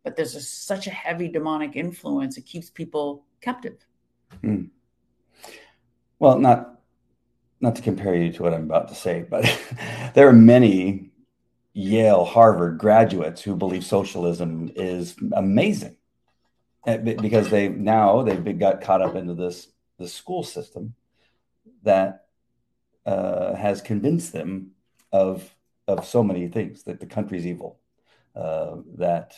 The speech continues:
Speaker 2: um, that socialism is good, that, um,
Speaker 1: Well, it's kinda what my friend kept saying, "I can't wrap my mind around it." And I said, "Stop trying to wrap your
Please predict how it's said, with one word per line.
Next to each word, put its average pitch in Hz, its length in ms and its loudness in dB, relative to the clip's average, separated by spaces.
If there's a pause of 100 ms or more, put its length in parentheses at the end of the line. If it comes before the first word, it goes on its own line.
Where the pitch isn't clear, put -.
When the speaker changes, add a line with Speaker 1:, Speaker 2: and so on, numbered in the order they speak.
(140)
Speaker 2:
um, 82 420 -12 (580)
that 87 160 -10
socialism 92 520 -8
is 85 120 -12
good, 85 360 -12 (520)
that, 87 340 -10
um, 85 320 -8
Speaker 1:
Well, 247 140 -2
it's 247 100 -6
kinda 262 200 -4
what 262 140 -2
my 233 120 -2
friend 269 240 -6
kept 240 160 -10
saying, - 480 -16
"I 175 40 -12
can't 233 320 -6
wrap 202 200 -12
my 175 100 -12
mind 185 340 -8
around 147 300 -10
it." 139 160 -18
And 165 80 -14
I 175 60 -14
said, 190 200 -20
"Stop 220 400 -16
trying 220 220 -8
to 196 60 -8
wrap 190 240 -8
your 170 100 -8